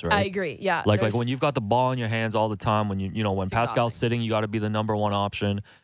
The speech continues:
Speaker 1: and all this stuff. I think there's, there's, there is legitimate concerns from fans about just the long-term, like, health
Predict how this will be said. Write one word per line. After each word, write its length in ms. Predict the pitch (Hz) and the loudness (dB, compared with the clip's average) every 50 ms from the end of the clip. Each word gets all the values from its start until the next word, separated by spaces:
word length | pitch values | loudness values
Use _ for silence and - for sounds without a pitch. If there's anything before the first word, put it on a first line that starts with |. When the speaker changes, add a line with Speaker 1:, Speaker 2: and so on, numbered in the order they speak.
| _ _ - | _ _ 0
Speaker 1:
and 100 | 98 104 | 2 4
all 200 | 98 98 98 95 | 4 4 4 2
this 180 | 95 101 95 | 0 -2 -2
stuff. 240 | - - 101 95 90 - | 0 0 0 0 2 0
I 80 | 104 | 0
think 140 | 113 151 160 | 0 0 0
there's, 320 | 151 135 117 - - - - | 0 -2 -2 -4 -8 -4 -2
there's, 260 | 117 117 113 110 - - | 0 0 0 -2 -4 0
there 180 | - 117 117 107 | 0 2 2 2
is 280 | 110 127 139 143 131 135 | 2 0 -2 -2 -2 -2
legitimate 460 | 127 117 - 127 123 123 123 117 - | -2 0 0 0 0 0 -2 -4 -4
concerns 520 | - 110 104 - - 104 104 110 110 110 | -2 -2 -2 0 0 2 2 2 0 -2
from 160 | - 113 104 98 | -2 -2 -4 -2
fans 460 | - - 101 104 104 104 104 104 - - - - _ _ _ _ - | 0 0 0 2 2 0 -2 -4 -8 -12 -18 -20 _ _ _ _ -2
about 480 | 104 92 80 101 98 98 98 98 87 - _ _ _ _ _ - | -2 0 2 4 4 4 4 2 -2 -6 _ _ _ _ _ -2
just 400 | - 107 101 95 - - - - - | 2 2 2 2 2 -4 -8 -4 2
the 100 | 110 107 | 2 4
long-term, 760 | 98 95 92 98 104 107 101 - - 104 98 98 98 98 101 | 4 6 4 4 2 2 -2 -2 0 0 2 2 0 -2 -4
like, 200 | 98 95 92 - | -4 -4 -6 -6
health 440 | - - - 95 98 107 - - _ | -4 0 2 2 2 0 -2 -10 _